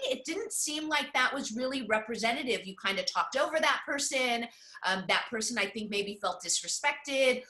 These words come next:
or maybe someone's really upset about something. And hey, you know what? What about being honest? Even when it's tough, you need to have those honest conversations. So, so I think it, and, and everyone that's from Tableau, um, or who has heard me speak before knows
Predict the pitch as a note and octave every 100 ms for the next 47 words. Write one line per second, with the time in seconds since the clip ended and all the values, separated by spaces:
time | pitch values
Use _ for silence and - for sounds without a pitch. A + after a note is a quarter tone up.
0 | - _ - D4 C#4+ C#4+ D#4 - B3+ C#4
1 | A3 A3 A#3 B3+ B3+ - A#3 F#4 G4 G#3+
2 | - F#3+ - F#3 F#3 G3 C4 F#4+ D4 A3+
3 | G3+ - A3+ A3 A#3 A#3 C4 B3 G#3+ F#3
4 | D#4 C4 - G3+ A3+ B3+ A#3+ A#3+ A#3 -
5 | - B3 D#4+ C#4+ G#3 G#3+ A3 B3 A3 A3
6 | G#3+ G#3 G3+ G3 G#3 F#3 F3+ G3+ G3 -
7 | D#3+ E3 - G#3 - - - - - C4
8 | B3+ B3 - E4+ F#4 - B3+ B3 - A#3+
9 | A3 - A#3 B3 B3+ D#4 B3+ A#3+ G#3 G#3
10 | A#3+ G#3+ A3 F#3 F#3+ F#3+ F3+ E3+ D#3+ E3+
11 | - - E3+ D#3 C#3 G3+ A#3 A#3 G#3 G3
12 | A3+ G#3 G3 G#3+ - G3 - F3 - F#3+
13 | E3+ F#3 G3+ F3+ E3+ E3+